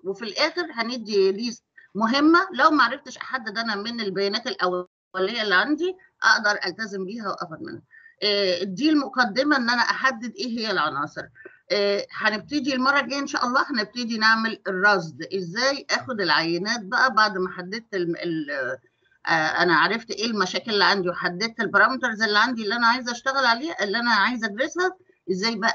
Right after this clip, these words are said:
أنزل آخد العينات بتاعتي وإزاي أعمل لها تجارب في الفيلد أو تجارب في المعمل. وبعد كده المحاضرة اللي بعدها هنبتدي نعمل التستنج، إزاي نختبر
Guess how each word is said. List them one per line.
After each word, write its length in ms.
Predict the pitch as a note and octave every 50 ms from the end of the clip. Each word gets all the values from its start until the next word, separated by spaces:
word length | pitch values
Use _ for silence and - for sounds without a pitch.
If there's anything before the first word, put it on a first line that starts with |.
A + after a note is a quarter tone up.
| - A3+
أنزل 240 | A#3 G#3 G#3 F#3 -
آخد 200 | - - A3+ G3
العينات 440 | F#3+ F3 D#3 D#3+ E3 F3 G3 G#3+ G#3
بتاعتي 460 | F3 D#3+ E3+ - B3+ C4 B3+ - G#3+
وإزاي 320 | F#3+ E3+ C#3+ F#3+ G3 - -
أعمل 260 | E3+ E3+ E3 E3+ F3
لها 100 | F3+ G#3
تجارب 460 | - G3 F3 D#3+ F#3 G3+ A3+ A3+ -
في 140 | - - F3+
الفيلد 440 | E3 D#3+ - - B3+ C#4 C#4 G#3+ F#3+
أو 140 | - F3 F3
تجارب 400 | F3 F#3 E3 D#3+ G3 A#3 G#3 G3
في 120 | - F#3+
المعمل. 540 | E3+ E3+ F#3 G#3 B3 C4+ C#4+ D4 C#4+ C#4 C4 _ _ - - _ _ _ _ _
وبعد 400 | F#3+ G#3 G#3 C4 D4 C#4 B3 A3
كده 360 | A3 A3 - C4+ C#4 B3 C4
المحاضرة 760 | C4 B3 A#3 G#3 G3 F#3+ F#3 - - G3+ A#3+ B3 A3+ A#3+ A3+
اللي 120 | G#3+ G3 G3
بعدها 580 | E3+ F#3 F3+ F#3+ G3 A#3 C4 A#3 A#3 A#3 G#3
هنبتدي 680 | F#3+ F#3+ F#3+ F3 - - A#3 A3 G3+ A3+ A3 G#3 - - D#3
نعمل 420 | F#3 G3 G#3 G#3+ G#3+ G#3 G3+ - -
التستنج، 640 | G3 - - - A#3 A3+ - - G3 F#3 F3+ E3+ E3
إزاي 300 | F3 E3 E3+ G#3 G#3+ G#3
نختبر 640 | G3 G3 - - - A3+ A3 G3+ A3 G#3 F#3+ -